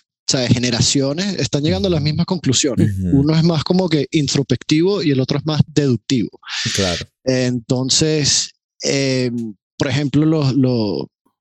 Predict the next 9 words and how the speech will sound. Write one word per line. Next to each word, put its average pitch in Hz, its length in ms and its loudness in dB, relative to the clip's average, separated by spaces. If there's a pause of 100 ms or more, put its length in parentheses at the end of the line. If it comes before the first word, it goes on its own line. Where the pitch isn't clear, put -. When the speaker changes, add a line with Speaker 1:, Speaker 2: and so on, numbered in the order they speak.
(200)
Speaker 1:
los 120 600 2
científicos - 920 2
de 160 80 2
Harvard 127 480 0
fueron 139 500 -2
a 139 140 -2
los 127 160 0
templos 139 320 0
budistas 139 680 2